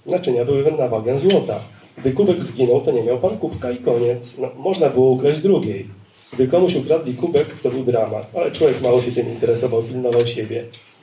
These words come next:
Dlaczego brakowało naczyń? Jeżeli Niemcy liczyli przykładowo, że w obozie będzie pięć tysięcy osób, a było pięćdziesiąt tysięcy, to w pewnym momencie nie było nawet ubrań dla nowych więźniarek. Nie tylko pasiaków, ale i prywatnych ubrań.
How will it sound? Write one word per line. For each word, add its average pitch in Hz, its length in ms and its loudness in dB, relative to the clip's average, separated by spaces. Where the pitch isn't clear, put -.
Dlaczego 143 280 2
brakowało 110 460 0
naczyń? 107 340 -8
Jeżeli 139 280 2
Niemcy 165 320 0
liczyli 143 280 -2
przykładowo, 139 520 0
że 123 80 0
w 120 80 -2
obozie 127 300 2
będzie 123 240 0
pięć 135 280 -2
tysięcy 120 600 -2
osób, 127 400 -2
a 123 40 -8
było 131 200 4
pięćdziesiąt 117 540 0
tysięcy, 110 420 -6
to 151 80 2
w - 60 -10
pewnym 120 280 0
momencie 110 380 -4
nie 127 100 0
było 123 280 2
nawet 120 260 0
ubrań 131 280 4
dla 117 120 -2
nowych 120 260 0
więźniarek. 117 560 0
Nie 214 120 4
tylko - 260 2
pasiaków, 113 540 -2
ale 131 120 0
i 143 60 -8
prywatnych 160 500 0
ubrań. 117 240 0